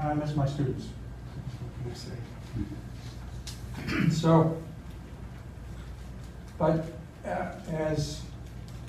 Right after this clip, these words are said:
probably, uh, you too, I, I was typically hampered by lack of funds. So I've had to improvise, and simplify,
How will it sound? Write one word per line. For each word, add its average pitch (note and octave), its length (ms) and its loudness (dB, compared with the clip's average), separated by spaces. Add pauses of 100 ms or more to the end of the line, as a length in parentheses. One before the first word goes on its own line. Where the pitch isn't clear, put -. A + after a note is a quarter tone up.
(160)
probably, G3 480 4
uh, D#3+ 140 2 (1120)
you D3 180 8 (100)
too, E3 400 4 (100)
I, C#3+ 280 2 (160)
I C#3+ 60 2
was C3 160 2
typically D3 460 -2
hampered C3+ 380 2
by B2 200 0
lack B2+ 240 0
of - 120 -4
funds. - 300 2 (920)
So C3+ 300 2
I've C#3 160 2
had C#3+ 220 8
to C3+ 80 4
improvise, B2+ 640 6 (1120)
and B2+ 120 -2
simplify, B2 680 4